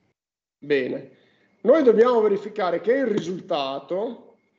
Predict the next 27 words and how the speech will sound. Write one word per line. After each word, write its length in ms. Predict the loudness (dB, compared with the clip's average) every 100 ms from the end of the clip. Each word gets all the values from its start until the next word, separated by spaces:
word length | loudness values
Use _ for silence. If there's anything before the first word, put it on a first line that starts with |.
| _ _ _
sia 360 | -10 2 2
minore 760 | 4 2 4 4 2 0 0 0
di 100 | 2
un 120 | 2
coefficiente 600 | 2 0 -2 2 2 2
di 120 | -4 -6
sicurezza 520 | -6 -2 0 0 -2
tabulato 640 | -2 -2 -2 -2 -4 -4
F, 500 | -4 -6 -10 -10 -10 -16 _ -10
che 120 | 0
deve 280 | 2 2 0
quindi 300 | 2 2 4
essere 360 | 4 2 -2 0
maggiore 1040 | 2 0 0 0 2 2 0 -2 -10 -20 _ _ _ _ _ _ _ _ _ _ _ _ _
del 500 | -20 -4 0 0 -2
rapporto 720 | 0 0 0 -2 0 -2 -6
dato 380 | -4 -2 -2 -4
dalla 220 | -4 -2
regola 340 | -2 -4 -4 -4
di 100 | -4
Blig-Lane. 800 | -6 -6 -4 -6 -6 -10 -12 -16 _ _ _ _ _ _
E 640 | 0 2 2 -4 -18 _ _ _ _ _ _ _ _ _ _ _ _
questo 420 | 4 4 4 -6
coefficiente 1500 | -4 -4 -4 -6 0 2 2 -2 -6 -6 -6 -8 -16 -20 _
tabulato 680 | -2 -2 2 4 4 2 0
lo 140 | 0 2
trovate 1040 | 2 2 2 0 -4 -4 -4 -6 -14 _